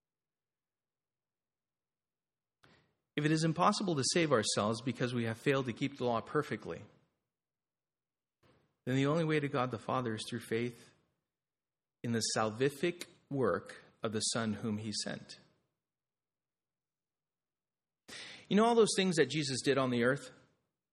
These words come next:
Gave sight to the blind. He loosened the tongue of the mute. He opened the ears of the deaf.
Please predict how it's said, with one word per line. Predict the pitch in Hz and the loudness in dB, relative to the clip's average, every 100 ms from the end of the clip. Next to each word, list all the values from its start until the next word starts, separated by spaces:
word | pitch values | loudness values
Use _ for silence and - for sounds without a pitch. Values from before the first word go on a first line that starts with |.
| _ _ _ _ _ _ _ _ - _ - - - | _ _ _ _ _ _ _ _ -20 _ -20 -20 -8
Gave | 131 | -6
sight | - 131 127 | -2 -2 -4
to | 120 | -6
the | |
blind. | 113 113 110 107 107 104 - _ _ _ _ _ _ _ _ _ _ _ _ _ _ _ _ _ _ | -4 -4 -2 -2 -4 -6 -20 _ _ _ _ _ _ _ _ _ _ _ _ _ _ _ _ _ _
He | 120 | -4
loosened | 120 123 123 | -2 -2 -2
the | 113 | -2
tongue | - 123 120 | -2 -2 -2
of | |
the | 113 | -2
mute. | 110 110 107 107 - - - _ _ _ _ _ _ _ _ _ _ _ _ _ _ _ - | 0 0 -2 -6 -16 -18 -20 _ _ _ _ _ _ _ _ _ _ _ _ _ _ _ -12
He | 135 | -4
opened | 123 123 120 | -2 0 -2
the | 113 | 0
ears | 123 120 | 0 -2
of | 113 | -4
the | 104 | -4
deaf. | 101 101 | -4 -4